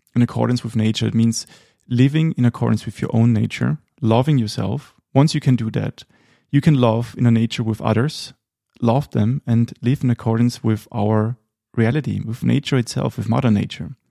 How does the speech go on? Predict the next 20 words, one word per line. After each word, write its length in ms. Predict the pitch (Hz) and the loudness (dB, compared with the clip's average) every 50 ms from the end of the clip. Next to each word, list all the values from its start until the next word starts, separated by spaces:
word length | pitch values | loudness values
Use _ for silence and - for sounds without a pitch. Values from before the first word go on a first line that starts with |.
| _ _ _ _ _ _ _ _ _ _ _ _ _ _ _ _ - | _ _ _ _ _ _ _ _ _ _ _ _ _ _ _ _ 2
And, 320 | 123 117 117 113 104 - | 4 4 4 4 2 0
uh, 40 | 110 | -2
understanding 800 | 107 110 113 117 110 - - - 123 135 165 185 170 147 123 120 | 0 2 2 2 2 0 -2 0 0 2 2 2 2 2 2 2
there's 440 | 104 110 110 110 101 - - - - _ _ _ _ | 2 2 0 0 0 -2 -6 -10 -12 _ _ _ _
you, 380 | - 110 110 107 110 143 190 - _ _ _ _ _ _ _ _ _ _ _ _ _ _ _ _ _ | -4 -2 0 0 0 -2 -4 -6 _ _ _ _ _ _ _ _ _ _ _ _ _ _ _ _ _
and 160 | 131 120 120 | 2 4 4
there's 160 | 123 113 107 - | 4 2 0 0
things 300 | - 135 139 143 131 - | 2 2 2 2 0 -4
that 100 | 123 113 | -6 -4
you 140 | 120 147 151 | -2 -2 0
can 160 | - 147 131 | 0 0 0
control, 560 | 120 123 123 - - 117 110 101 117 151 165 - _ _ _ _ _ _ _ - | 0 0 -2 0 2 2 0 0 0 -4 -6 -8 _ _ _ _ _ _ _ -10
the 100 | 110 107 | -6 -4
attitudes, 580 | - - 120 113 - 123 117 117 117 117 - - | -4 -4 -4 -4 -2 -2 -2 -2 -2 -4 -6 -2
the 80 | - | 0
emotions, 720 | 113 113 110 113 120 - - 120 117 117 113 113 - - | 2 2 2 2 0 -2 0 0 2 2 0 -2 -6 -6
the 120 | - 123 107 | -4 -4 -2
reaction 460 | 107 113 113 - - - - 120 113 | 0 0 -2 -4 -4 -4 -2 -2 -2
to 100 | - 110 | -2 -6
things. 560 | - - 117 110 123 151 - - - - _ | -6 -4 -2 -2 -2 -4 -6 -8 -16 -20 _